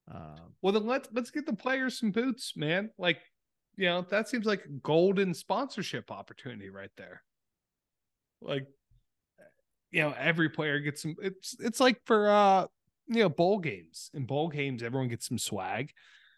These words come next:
Speaker 2: For this game, everyone on the Wing team gets a pair of boots.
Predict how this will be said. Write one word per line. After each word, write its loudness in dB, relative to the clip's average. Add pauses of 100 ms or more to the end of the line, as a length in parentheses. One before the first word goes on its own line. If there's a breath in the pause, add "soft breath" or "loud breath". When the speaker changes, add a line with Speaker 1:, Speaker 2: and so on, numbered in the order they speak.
(140 soft breath)
Speaker 2:
For 4
this 2
game, -6 (320)
everyone 0
on -2
the -2
Wing -2
team -2
gets -4
a -18
pair 0
of 0
boots. -4